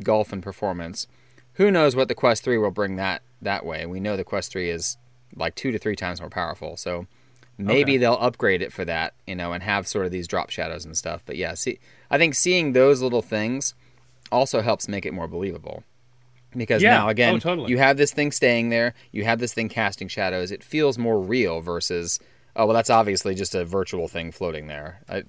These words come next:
Speaker 1: there's something
Speaker 2: Right.
Speaker 1: in your brain that makes it click when you have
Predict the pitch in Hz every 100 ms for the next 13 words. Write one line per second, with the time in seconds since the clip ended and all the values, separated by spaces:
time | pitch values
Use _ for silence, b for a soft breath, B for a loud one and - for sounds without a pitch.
0 | - 120 120 - 180 190 151 147 127 113
1 | 127 123 110 98 110 - - - 110 -
2 | 95 98 92 90 87